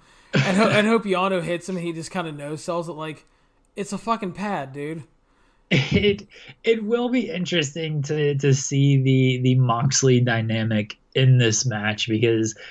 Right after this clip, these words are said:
Speaker 2: is he just going to drop that, you know, uh, basically his whole Dean Ambrose comedy nonsense? I like your idea if he hits him with the pad and Moxley's just like, "Dude, what the fuck? Like, okay,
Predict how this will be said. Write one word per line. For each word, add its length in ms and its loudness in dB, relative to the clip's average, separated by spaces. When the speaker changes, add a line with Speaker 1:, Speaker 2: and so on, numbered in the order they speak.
Speaker 2:
is 220 4
he 140 4
just 200 4
going 280 2
to 480 0
drop 560 -4
that, 500 2
you 220 4
know, 120 -8
uh, 100 -2
basically 400 2
his 140 0
whole 180 6
Dean 240 -2
Ambrose 560 0
comedy 720 4
nonsense? 520 2
I 140 2
like 260 4
your 120 4
idea 300 4
if 60 2
he 140 -2
hits 180 0
him 100 0
with 120 -6
the 80 -4
pad 420 -6
and 140 -4
Moxley's 400 -6
just 180 -2
like, 120 -6
"Dude, 220 2
what 160 2
the 80 0
fuck? 480 -4
Like, 400 -6
okay, 500 2